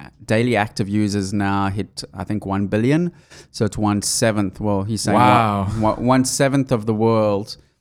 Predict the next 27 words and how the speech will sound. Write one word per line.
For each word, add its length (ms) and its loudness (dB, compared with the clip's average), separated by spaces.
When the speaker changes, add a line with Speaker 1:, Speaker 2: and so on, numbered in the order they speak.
Speaker 1:
is, 240 -6
is 220 -6
logging 320 0
into 240 -4
Facebook 540 -6
every 180 -4
day, 240 -4
which 220 -8
is 100 -8
quite 540 -4
Speaker 2:
It's 120 -14
crazy. 680 -4
Speaker 1:
Yeah, 240 -8
which 260 -8
is, 240 -12
which 220 -10
is 80 -8
quite 320 -4
something. 640 -6
Speaker 2:
And 140 6
Speaker 1:
So 60 4
Speaker 2:
it's 140 -2
really 280 6
interesting 420 2
to 120 2
think 260 0
that, 220 0